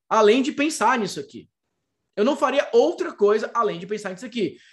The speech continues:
Vamos lá, o corretor, tem aqui de imobiliária, o corretor. Se eu sou corretor, eu, eu pararia com essa, com essa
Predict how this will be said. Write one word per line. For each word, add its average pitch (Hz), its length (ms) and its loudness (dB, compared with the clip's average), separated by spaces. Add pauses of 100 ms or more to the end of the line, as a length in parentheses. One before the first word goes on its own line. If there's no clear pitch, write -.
(100)
Vamos 247 200 0
lá, 285 460 2
o 185 120 -4
corretor, 247 840 2
tem 180 100 -6
aqui 196 200 -10
de 208 60 -8
imobiliária, 240 720 -2
o - 40 -20
corretor. 240 680 -2 (1120)
Se - 120 -8
eu 294 80 -4
sou 277 160 -8
corretor, 196 760 -6 (1000)
eu, 220 240 -2 (160)
eu 220 140 0
pararia 233 520 -2
com 226 60 -10
essa, 208 360 -6
com 208 100 -8
essa 165 680 -6